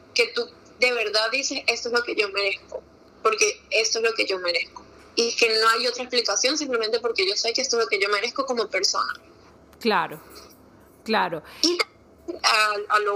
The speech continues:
Speaker 1: último que voy, eh, todo es cuestión de karma, ¿no? Todo es cuestión de karma en el sentido de que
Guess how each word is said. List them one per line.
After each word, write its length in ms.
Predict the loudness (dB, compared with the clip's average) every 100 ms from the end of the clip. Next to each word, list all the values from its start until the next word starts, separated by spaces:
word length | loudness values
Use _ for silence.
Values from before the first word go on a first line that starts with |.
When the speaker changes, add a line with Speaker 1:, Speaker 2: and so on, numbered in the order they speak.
| 2
Speaker 1:
último 380 | 0 -2 -4 0
que 140 | 2
voy, 240 | 2 2 0
eh, 300 | 0 0 0 0
todo 140 | 0
es 80 | 0
cuestión 320 | 0 0 0 -6
de 100 | -2
karma, 400 | -2 -2 -12 -16 -20 -20 -20 -20 -14
¿no? 260 | -2 -2 -2 -14 -20 -20 -20 -20 -20 -20 -2
Todo 160 | 2 2
es 100 | 2
cuestión 360 | -2 0 -2
de 140 | -2 0
karma 400 | 0 0 0 0
en 60 | 0
el 60 |
sentido 520 | -2 -4 -6 -2 2 2
de 120 | 2
que 560 | 0 0 -2 -2 -6